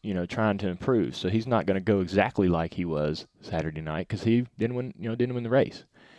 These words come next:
He's gonna make a few adjustments there. So the great thing about, um, you know, having your teammates, them being so transparent that we know everything they're doing and they know everything we're doing, is that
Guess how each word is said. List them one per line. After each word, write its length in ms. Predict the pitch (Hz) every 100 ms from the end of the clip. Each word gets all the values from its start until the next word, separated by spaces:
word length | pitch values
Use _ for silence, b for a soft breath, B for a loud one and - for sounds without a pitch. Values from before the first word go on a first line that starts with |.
| b b
He's 160 | 107 107
gonna 120 | 110
make 200 | 107 -
a 40 |
few 140 | - 107
adjustments 420 | 101 107 92 -
there. 280 | 113 101 -
So 340 | - 95 95 b b b b b b b b _ _ _
the 100 | -
great 220 | 107 143 -
thing 200 | 147 131
about, 500 | 123 139 135 117 127
um, 560 | 120 117 107 104 107 _ _ _ _ _ -
you 80 | 123
know, 100 | 110
having 240 | 131 131
your 80 | 117
teammates, 640 | - 123 120 117 - - - _ _ _ _ _
them 200 | 107 117
being 200 | 117 113
so 180 | 104 123
transparent 800 | - 123 113 107 127 120 113 -
that 100 | -
we 100 | 104
know 140 | 110
everything 400 | 104 107 117 110
they're 120 | 107
doing 420 | 98 107 107 107 101
and 120 | 92
they 120 | 95
know 100 | 101
everything 320 | 98 92 98
we're 140 | 101 127
doing, 400 | 104 92 95 101 - _ _ _ _ _ _ _ _ _ _ _ 110
is 160 | 104 -
that 340 | 104 98 -